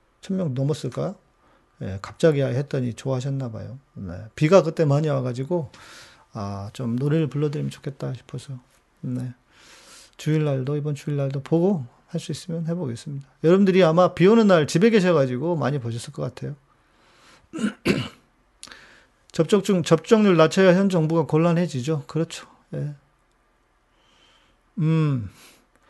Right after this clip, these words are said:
가드님, 저도 보수 기독교인 출신인데 왜 민주진영에 와 있는가? 그러니까 잘한 거지. 예, 우리 가드님 잘하셨습니다.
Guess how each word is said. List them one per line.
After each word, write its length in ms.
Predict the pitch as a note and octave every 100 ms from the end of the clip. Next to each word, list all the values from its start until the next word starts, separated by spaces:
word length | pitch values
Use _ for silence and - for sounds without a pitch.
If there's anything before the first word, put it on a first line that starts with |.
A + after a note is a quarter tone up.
| - - _ -
가드님, 520 | E3 E3 E3+ D#3 C#3
저도 300 | D#3+ E3 D3
보수 320 | E3+ F3 F#3
기독교인 840 | E3 D#3+ D3+ E3+ E3 D#3+ D#3 D3 D3
출신인데 560 | F3 D3 F3 D#3+ C#3+ C#3+
왜 160 | D3+
민주진영에 760 | D#3+ C#3 C#3+ D3 D3+ D3 D3 C3+
와 160 | B2+
있는가? 380 | C3 B2+ B2+ A#2
그러니까 380 | - F#3+ G#3 F3
잘한 320 | - C3+ D3+
거지. 420 | C#3 A#2+ G#2+ G2 G2+ _ _ F#2+
예, 360 | F#2+ F#2 G#2+ C3+
우리 240 | A#2 G#2+ A2+
가드님 500 | - A2+ G#2+ G2+ G2+
잘하셨습니다. 1040 | - A2 A#2 - A#2+ A2 F#2+ F#2+ A#2+ E3